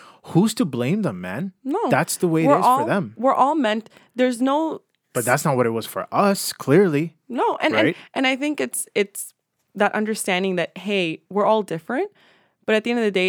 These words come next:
Speaker 2: if we all have good intentions, we go out into the world, you know, as positive individuals,
Speaker 1: Right.
Speaker 2: not hurting people intentionally,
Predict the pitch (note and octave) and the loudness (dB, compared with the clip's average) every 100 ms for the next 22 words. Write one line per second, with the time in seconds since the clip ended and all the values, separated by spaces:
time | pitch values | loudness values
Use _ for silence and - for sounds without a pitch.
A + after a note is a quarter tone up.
0 | - G3 - G3+ G#3 G#3+ - _ - F3+ | -2 -10 -10 -6 -4 -6 -8 _ -2 0
1 | F3+ F3 F3+ E3 D#3+ - D#3+ - F#3+ F3 | 0 -6 -4 -4 -6 -8 -10 -6 -6 -6
2 | E3+ G3 G3+ G3 F#3 F3 D#3+ D#3 D#3+ D#3+ | -2 2 2 0 -6 -6 -2 0 -2 -4
3 | _ _ _ _ _ _ _ F#3 D#3+ F2 | _ _ _ _ _ _ _ -6 -6 -6
4 | - F#3 - - F3 E3+ F3 F3 D#3 D3 | -8 -10 -10 -4 -2 -2 -4 -4 -4 -4
5 | D3+ F3 A#3+ A3+ F3+ F#3 F#3 - - F#3 | -4 -2 0 0 0 0 0 0 -4 -4
6 | F3 F3 F#3 D#3+ D#3 - E3 D#3+ D#3 D3+ | -6 -8 -8 -6 -8 -8 -10 -8 -10 -8
7 | A#3 | -10